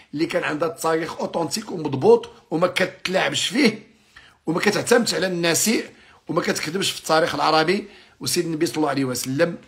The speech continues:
اعتمد على رجب مضر باش يكون هذا الشهر اللي حنا فيه. المعلومة المهمة اللي خصنا نعرفوا كاملين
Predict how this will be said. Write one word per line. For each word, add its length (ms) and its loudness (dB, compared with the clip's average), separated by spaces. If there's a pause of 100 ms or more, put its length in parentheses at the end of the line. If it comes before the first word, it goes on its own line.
اعتمد 540 -2
على 360 4 (280)
رجب 420 2
مضر 460 0 (500)
باش 200 0
يكون 220 -2
هذا 140 6
الشهر 340 4
اللي 300 2
حنا 220 0
فيه. 440 -6 (280)
المعلومة 520 -2
المهمة 600 2
اللي 140 -2
خصنا 160 -4
نعرفوا 340 -4
كاملين 520 0